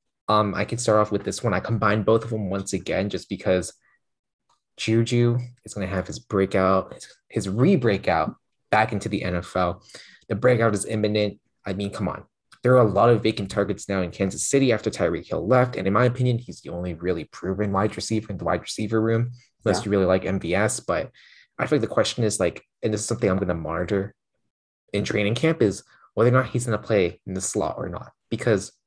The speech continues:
Speaker 1: he plays in the slot in Pittsburgh, and he sucked. He played
Speaker 2: Mm-hmm.
Speaker 1: outside with Antonio Brown, phenomenal. So,
Speaker 2: He's only good
Speaker 1: you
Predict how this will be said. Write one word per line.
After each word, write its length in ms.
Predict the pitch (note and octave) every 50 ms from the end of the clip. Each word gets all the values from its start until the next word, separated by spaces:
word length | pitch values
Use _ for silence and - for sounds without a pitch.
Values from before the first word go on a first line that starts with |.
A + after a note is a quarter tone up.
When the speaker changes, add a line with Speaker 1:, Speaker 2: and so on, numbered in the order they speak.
| _ _ _ _ _ _ _ _ _ _ _
Speaker 1:
he 80 | -
plays 160 | - D#3+ F3+ F3+
in 60 | F3
the 80 | D#3
slot 400 | B2+ - A#2+ A#2 C3 C3 - - - - - - - - _ _ -
in 100 | - G2+
Pittsburgh, 540 | - - A#2+ B2 - - C#3 C#3 B2+ B2 - _ _
and 80 | - G#2
he 60 | -
sucked. 520 | - - - - - - - _ - - _ _ _ _ -
He 60 | -
played 200 | B2 - B2+ G#2+
Speaker 2:
Mm-hmm. 60 | G2 F2+
Speaker 1:
outside 460 | F2+ E2 E2+ A2+ A#2 B2+ D3 D3+ - _ _ _ _ _ _ _ -
with 120 | A2+ -
Antonio 280 | G#2+ F#2+ A#2 G#2 G2 F#2
Brown, 480 | F#2 G#2+ G#2 A2 B2+ C#3 C#3 C3+ - _ _ -
phenomenal. 600 | - B2 G#2 F#2 F#2+ F#2 F2+ - E2 D2+ D2 - -
So, 320 | - - - A#2 G#2 G2+ G2
Speaker 2:
He's 100 | A#2+ D3
only 160 | E3+ G3+ G3
good 160 | - C3 C#3 C#3
Speaker 1:
you 60 | C3